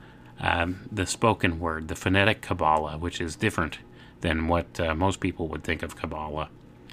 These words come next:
right? Uh, it's, it's, uh, there's different traditions, and there's different spellings of the word Kabbalah for different reasons. Uh, so the Kabbalah in this sense would be spelled with a C,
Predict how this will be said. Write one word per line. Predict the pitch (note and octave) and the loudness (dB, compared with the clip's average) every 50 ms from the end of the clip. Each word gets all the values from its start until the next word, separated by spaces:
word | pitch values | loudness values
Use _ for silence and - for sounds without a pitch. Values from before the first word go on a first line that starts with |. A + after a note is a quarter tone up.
| - - - - - - - | -20 -20 -20 -20 -18 -8 -2
right? | E2+ E2+ F#2 F#2+ - - - - - - - - - - - - - | 0 2 2 2 0 -4 -12 -20 -20 -20 -20 -20 -20 -20 -16 -8 -4
Uh, | F2+ F2 E2+ F2 F2+ | -2 -2 0 0 0
it's, | F2 - - | 0 -2 -4
it's, | - - - - - - - - - - - - - - - - | -4 -4 -4 -2 -2 -2 -2 -4 -6 -12 -18 -20 -20 -14 -4 0
uh, | G2+ F#2 F2 E2 F2+ - - - - - - - - - - - - | 0 0 0 0 -6 -12 -16 -18 -20 -20 -18 -16 -14 -14 -14 -6 0
there's | A#2+ G#2 F#2+ F#2 | 2 4 4 4
different | A2 B2+ - A#2 G2 - | 4 4 4 4 2 2
traditions, | - G2 G2 G2 F#2 - G2 E2+ - - | 2 2 2 2 2 2 -2 -2 0 0
and | F#2+ | 2
there's | F2+ F#2 - | 2 2 2
different | - A#2+ G#2 - G2+ F#2 | 2 0 2 4 2 2
spellings | - - - A2 G2+ G#2 G2+ F2 E2+ E2+ F2 | 2 0 2 4 4 4 4 4 2 0 -2
of | E2 D#2+ | -2 -4
the | E2+ D#2 | -4 -4
word | E2 E2 D#2+ D#2+ - | -4 -4 -4 -4 -4
Kabbalah | - F2+ E2+ E2+ D#2+ D#2 D#2 D#2+ D#2+ D#2 | -4 -2 2 2 2 2 0 -4 -6 -6
for | - F2 | -4 -4
different | D#2+ F2 E2 E2 D#2+ D#2+ D#2+ | -2 -2 -2 -2 -4 -6 -4
reasons. | E2+ F2 F2 E2 D#2 E2+ D#2 - - - - - - - - - - - - - | -2 0 0 0 -2 -4 -8 -10 -12 -14 -16 -18 -20 -20 -20 -20 -20 -20 -14 -8
Uh, | - E2 E2 D#2+ D#2+ | -6 -4 -2 -2 -2
so | - - F#2 E2+ E2+ E2 D#2 - C2 - | -2 0 2 2 2 2 0 -2 -6 -6
the | - - | -6 -4
Kabbalah | - - F2 G2 F#2+ F#2 F2 E2+ F2 E2 - | -2 -2 0 2 4 4 4 4 2 0 0
in | F#2+ E2+ F2 | 0 2 2
this | F#2+ G2+ F#2+ - | 2 2 2 0
sense | - - - E2 E2 D#2 - - | -2 -2 -4 -4 -6 -6 -6 -6
would | F2 E2+ E2 | -6 -6 -4
be | F2 E2+ D#2+ | -4 -6 -4
spelled | - - - F2+ E2 E2 E2 | -4 -2 2 4 4 4 4
with | F2 F2+ E2+ - | 2 0 0 2
a | G2+ F#2 | 2 2
C, | - - F#3+ D#3+ G#2+ E2+ D#2+ - | 2 4 4 4 4 4 2 -4